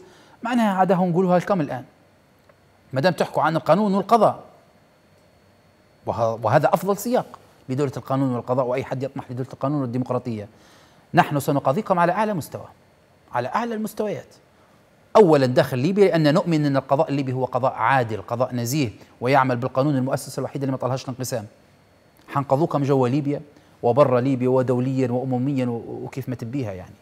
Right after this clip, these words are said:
نقولوها بوضوح، ما عندناش مشكلة أبدًا في هذه المسألة، ما عندناش مشكلة أن دعواتنا القضائية تصل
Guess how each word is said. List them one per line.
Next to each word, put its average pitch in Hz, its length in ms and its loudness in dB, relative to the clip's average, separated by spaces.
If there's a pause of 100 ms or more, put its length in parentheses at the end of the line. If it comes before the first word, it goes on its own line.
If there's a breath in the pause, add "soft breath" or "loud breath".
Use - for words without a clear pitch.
(400)
نقولوها 143 260 2
بوضوح، 139 420 0
ما 117 60 -6
عندناش 143 320 -6
مشكلة 143 360 -6
أبدًا 143 240 -4
في 135 160 -6
هذه 120 60 -6
المسألة، 120 340 -8 (460 soft breath)
ما 123 100 -2
عندناش 139 380 -4
مشكلة 120 380 -6 (800 soft breath)
أن 135 180 2
دعواتنا 131 420 0
القضائية 127 400 -2
تصل 147 380 -6